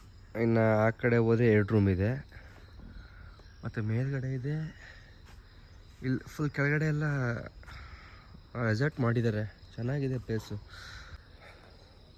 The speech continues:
ಇಲ್ಲಿ per ಡೇಗೆ, ಅಂದರೆ ಇವತ್ತು ಹನ್ನೆರಡೂವರೆಗೆ ಚೆಕ್ ಇನ್ ಆದರೆ ನಾಳೆ ಹನ್ನೊಂದುವರೆಗೆ ಚೆಕ್ ಔಟು.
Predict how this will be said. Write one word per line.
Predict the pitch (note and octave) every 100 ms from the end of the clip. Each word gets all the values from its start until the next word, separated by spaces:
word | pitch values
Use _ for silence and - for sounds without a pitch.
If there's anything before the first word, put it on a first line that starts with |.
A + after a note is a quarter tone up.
| - - - - - - - - - - - C3
ಇಲ್ಲಿ | B2+ B2 B2 A#2+ A#2 A2 - - -
per | C3 B2 A#2+
ಡೇಗೆ, | B2 C#3 C#3+ F3+ - -
ಅಂದರೆ | B2 A#2+ A#2+ A#2+ A#2 A2+ A2 A2 - - - - - - - - - - - - C3
ಇವತ್ತು | B2+ B2+ - - C3 B2+ B2 A#2
ಹನ್ನೆರಡೂವರೆಗೆ | B2 C3 C3+ C3+ C#3+ B2+ B2+ C3
ಚೆಕ್ | - B2 -
ಇನ್ | C3 B2+
ಆದರೆ | A#2 B2 E3+ - - - - - - - - - - A#2
ನಾಳೆ | A#2 B2 A#2+
ಹನ್ನೊಂದುವರೆಗೆ | A2+ A#2+ A#2+ A#2+ A#2+ B2 -
ಚೆಕ್ | G#2+ - G#2+
ಔಟು. | G2 G#2